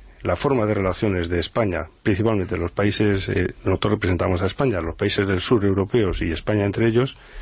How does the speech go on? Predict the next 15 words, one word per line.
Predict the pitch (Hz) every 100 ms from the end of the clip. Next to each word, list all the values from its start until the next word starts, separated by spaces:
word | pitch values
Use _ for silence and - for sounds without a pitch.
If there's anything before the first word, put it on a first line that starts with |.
| - - -
pues | - 92
el | 92
marco | 120 127
de | 120
relaciones, | 107 98 131 107
la |
forma | 90 123 127
de | 117
relacionarnos | 113 - 110 117 107 90
con | 98 98
estos | 104 117
países | - 107 117 -
tenía | 92 98
que | 95
cambiar. | 82 78